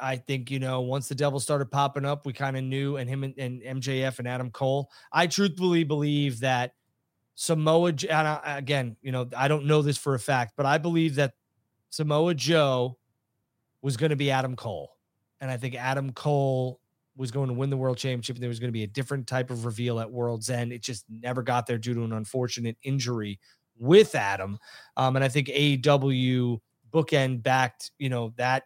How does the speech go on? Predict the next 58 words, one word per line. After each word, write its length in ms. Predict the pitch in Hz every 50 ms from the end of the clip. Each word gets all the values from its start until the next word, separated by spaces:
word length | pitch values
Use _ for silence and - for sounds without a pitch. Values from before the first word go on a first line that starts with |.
| _ -
that 180 | 127 127 -
pay-per-view 460 | - 139 139 131 135 120 120 127 127
with 160 | 113 117 107 -
M 140 | 127 131 127
J 180 | 117 131 123
F's 120 | 123 113 107
booking. 300 | - - 131 - 120 110
He 100 | 120 127
was 160 | 117 110 104
never 220 | 127 139 139 139
gonna 140 | 131 135 135
be 100 | 127 123
booed 240 | 117 113 127 123 110
on 140 | 104 104 98
Long 180 | 92 95 95
Island. 400 | 92 95 95 82 80 76 - - - _ -
M 100 | 139 139
J 120 | 127 135 147
F 120 | 135 120
was 140 | 131 113 110
never 460 | 127 131 135 147 156 160 151 156 151
going 260 | 131 147 143 135 131
to 60 | 127
be 80 | 123 127
booed 200 | 117 123 127 117
on 100 | 117 110
Long 180 | 113 107 110 110
Island. 340 | 110 117 113 117 117 110 - - - - _
And 80 | - 123
I 40 | 127
think 200 | 117 143 135 127
that 140 | 139 120 -
they 140 | 127 127 123
did 260 | 117 - 135 127 123
this 320 | 131 127 127 123 - - - _ - - - - - _ _ _ -
to, 580 | - - 156 147 143 143 139 135 135 131 113 - _ _ _ _ _ _ _ -
uh, 100 | 131 123
show 200 | - - 156 151
a 20 |
different 260 | 143 151 131 143 123
side 220 | - 156 139 139 139
of 80 | 131
M 160 | 135 135 131
J 220 | 123 113 131 127 127
F 180 | 127 127 120
and 100 | - 131
also 480 | 127 127 131 127 - 139 131 127 127 131 -
with 140 | 139 131 123
the 100 | 127 127
understanding 520 | 123 120 120 107 - 139 127 123 123 120
that, 220 | 120 117 113 117 - _ _ _ _ _
okay, 180 | _ - 147 127
we 140 | 120 139 147
can 140 | 147 165 151
have 200 | 151 156 151 131
this 160 | 139 117 104
mega 320 | 135 143 151 151 139 143
match 560 | 139 143 143 143 143 135 - - - - -